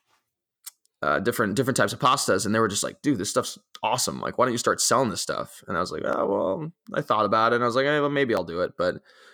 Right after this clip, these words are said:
uh, one time in the summer, I was, I was really thinking about the idea, and I started talking about it with my mom, and my, my mom's my biggest supporter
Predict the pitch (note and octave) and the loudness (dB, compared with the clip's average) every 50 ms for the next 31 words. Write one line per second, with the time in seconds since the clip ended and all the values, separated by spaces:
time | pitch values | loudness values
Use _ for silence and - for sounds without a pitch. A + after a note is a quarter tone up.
0 | _ _ _ - - G2 F#2+ G2+ F#2+ E2 - - - B2 B2+ B2 - B2+ A#2 A#2 | _ _ _ -2 0 2 2 2 0 -2 -4 -4 -4 -2 -2 0 0 0 0 0
1 | A2+ G#2+ G2+ G2+ - - D3+ E3+ E3+ D#3 D3 C3 C3 C3 B2 A#2 - - A2 A#2 | 0 -2 -2 -2 0 0 0 2 2 2 2 2 2 2 0 -2 -2 -2 -2 -2
2 | G#2+ G#2+ B2+ D3 D3 C#3 C3 - C#3+ C#3+ - D3 C3+ - A#2+ G#2+ A2 A2 - G#2 | 0 0 0 2 2 2 0 0 -2 -2 -2 -2 -2 0 0 0 0 0 0 0
3 | F#2+ F2+ F#2 F#2 C3 C#3+ D3+ D3+ C#3+ C#3+ C3+ A#2 G#2 F#2+ - - A#2 G#2 G2+ - | 0 2 0 0 0 0 2 2 2 2 2 0 0 -2 0 0 -2 -2 0 0
4 | A2 A2 A2+ G2+ F#2+ F#2 G2 F#2 G2 G2 F2 F#2 G#2 B2 C3+ C#3 C#3 C#3+ C#3+ B2+ | 0 0 0 0 0 0 0 0 -2 -2 -4 -2 0 0 2 4 4 2 2 0
5 | A2 G2 F#2 G2 - _ _ _ _ _ _ _ - G2+ G#2 G#2+ G#2 G2+ G2+ G#2 | -2 -4 -6 -8 -12 _ _ _ _ _ _ _ -4 -2 0 0 0 0 2 2
6 | A2 A#2 B2 A#2+ G#2+ A2+ G#2 G2 G#2 F#2+ G2 - - F2 - B2 B2 A2+ G#2 G#2 | 4 2 2 2 2 0 0 0 0 -4 -4 -6 -8 -4 0 2 2 4 4 2
7 | G2 G#2+ A2+ | 2 0 -2